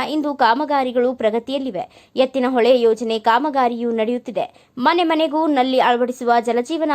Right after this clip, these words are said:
ಯೋಜನೆಯ ಕಾಮಗಾರಿಯು ಮುಗಿಯುವ ಹಂತದಲ್ಲಿದೆ. ವಿಶ್ವದ ಗಮನವನ್ನ ಸೆಳೆದ ಸೋಲಾರ್ ಪಾರ್ಕ್ ಯೋಜನೆ ಕೇಂದ್ರ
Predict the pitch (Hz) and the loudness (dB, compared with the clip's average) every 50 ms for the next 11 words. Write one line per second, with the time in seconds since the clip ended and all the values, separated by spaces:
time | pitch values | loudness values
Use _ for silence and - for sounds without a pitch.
0 | 262 240 226 226 226 233 247 240 240 240 226 220 - 233 220 240 262 302 277 285 | 0 0 2 2 2 2 2 0 0 0 0 0 2 2 2 2 2 0 -2 -2
1 | 277 262 262 247 247 269 294 339 392 - - - - 254 262 311 262 359 359 294 | 0 0 0 -2 -4 -4 -4 -6 -8 -10 -16 -10 -2 0 2 4 4 4 4 4
2 | 302 359 262 240 233 220 220 214 262 247 269 262 233 214 170 - - _ _ _ | 4 4 2 2 0 -2 -2 -4 -4 -4 -4 -4 -4 -6 -6 -8 -10 _ _ _
3 | _ - 208 277 311 311 - - 339 320 294 262 269 285 269 240 233 233 247 247 | _ -4 -2 0 0 0 -2 -2 0 2 4 4 4 4 4 4 2 2 2 0
4 | 254 247 247 247 240 233 226 226 226 - 226 202 202 208 226 247 285 285 294 277 | 0 0 0 0 0 0 0 0 0 -2 0 0 2 4 4 2 2 2 2 2
5 | 294 302 311 302 277 277 - 247 240 240 247 - 233 214 214 208 208 202 226 214 | 4 4 4 2 2 2 2 2 2 2 2 0 0 0 0 0 -2 -2 -2 -2
6 | 226 254 294 - 285 277 269 247 | -2 -2 -2 0 0 0 2 2